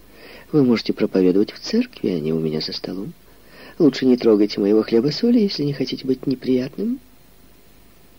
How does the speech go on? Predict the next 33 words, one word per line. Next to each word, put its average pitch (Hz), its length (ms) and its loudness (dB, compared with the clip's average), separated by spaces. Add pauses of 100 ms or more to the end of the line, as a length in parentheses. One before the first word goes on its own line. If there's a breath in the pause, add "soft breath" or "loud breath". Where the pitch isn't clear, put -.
(1000)
Она 123 140 6
нисколько 120 420 2
не 165 100 -4
церемонилась 87 640 -6
с - 160 -10
ним. 82 220 -6 (880 soft breath)
«И 226 80 6
вы, 73 240 0
барон, 95 480 -4
могли 110 260 -6
бы 117 140 -4
вести - 280 -4
себя 160 220 -2
лучше», 160 320 -4
начала 151 320 -4
она 165 160 -4
снова. 185 340 -6 (560 loud breath)
«Не 160 200 6
грех 98 340 6
было 95 180 4
бы 92 140 2
вам 104 180 2
сказать 120 360 0
комплимент 127 680 0
по 123 100 -2
поводу 110 300 2
глаз 110 260 0
моей 123 160 -2
племянницы, 208 720 -2
или 90 120 2
хотя 98 280 -2
бы 110 80 -2
моих. 165 520 -2